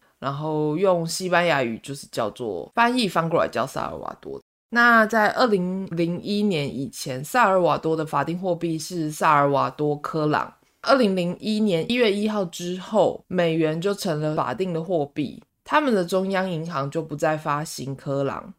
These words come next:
但是科朗还是可以在他们的市面上继续流通。汇率固定是一美元兑换八点七五科朗，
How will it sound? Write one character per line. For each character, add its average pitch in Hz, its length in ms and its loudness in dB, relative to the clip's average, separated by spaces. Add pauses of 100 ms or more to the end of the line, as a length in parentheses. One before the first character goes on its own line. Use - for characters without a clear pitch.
(140)
但 294 180 -2
是 294 340 0
科 311 240 8
朗 170 280 4
还 143 320 -2
是 214 380 -6
可 208 180 2
以 208 80 4
在 190 140 2
他 175 200 0
们 175 160 -2
的 147 120 0
市 160 220 -6
面 156 140 -4
上 147 220 -4
继 147 100 -14
续 147 180 -6
流 73 220 -4
通。 - 380 -10 (160)
汇 320 160 4
率 285 140 4
固 254 200 2
定 214 240 2
是 220 240 -2
一 226 140 0
美 165 200 0
元 143 240 0
兑 185 200 4
换 175 360 -2
八 170 240 4
点 131 340 -4
七 175 360 -4
五 143 260 0
科 147 240 -2
朗， - 280 -4